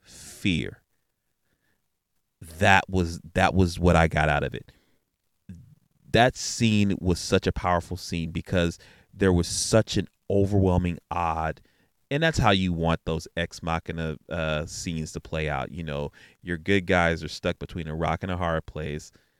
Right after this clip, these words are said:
literally in this movie. And there's just this outlying factor that when it, when it's presented, it's like nobody knows how to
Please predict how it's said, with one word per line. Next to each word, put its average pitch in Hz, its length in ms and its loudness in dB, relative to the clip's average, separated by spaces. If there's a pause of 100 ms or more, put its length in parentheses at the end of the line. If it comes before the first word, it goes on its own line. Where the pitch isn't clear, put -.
(600)
literally 82 760 0
in 76 140 -6
this - 280 -6
movie. 73 520 -6 (920)
And 85 640 -2 (1500)
there's 92 380 0
just - 320 -2
this 90 340 -4 (1600)
outlying 92 560 2
factor 95 580 -2
that 87 340 -2 (120)
when 90 220 -2
it, 92 200 0
when 87 260 -4
it's 90 260 -4
presented, 92 720 -4
it's - 260 -10
like 85 400 -4 (340)
nobody 92 600 0
knows 87 260 0
how 85 160 -2
to 80 100 -6